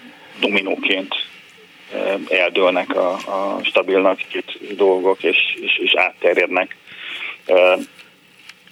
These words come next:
nyilván egy nukleáris korban nem feltétlenül van értelme világháborúról beszélni.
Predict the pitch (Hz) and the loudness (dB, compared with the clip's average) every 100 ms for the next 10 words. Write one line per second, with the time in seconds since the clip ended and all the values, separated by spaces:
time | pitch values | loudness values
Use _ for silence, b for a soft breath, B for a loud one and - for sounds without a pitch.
0 | - 143 165 180 160 139 127 123 120 117 | 0 2 4 6 6 4 2 4 4 4
1 | 110 117 117 123 - 120 113 113 - 113 | 2 4 6 4 4 4 6 4 4 4
2 | 113 113 117 113 110 104 101 98 95 92 | 4 4 2 4 4 4 4 4 4 2
3 | - 90 90 87 - - - - 117 110 | 2 2 4 0 -4 -4 -2 2 2 2
4 | 101 98 95 92 90 - 110 107 | 2 2 4 2 4 6 6 6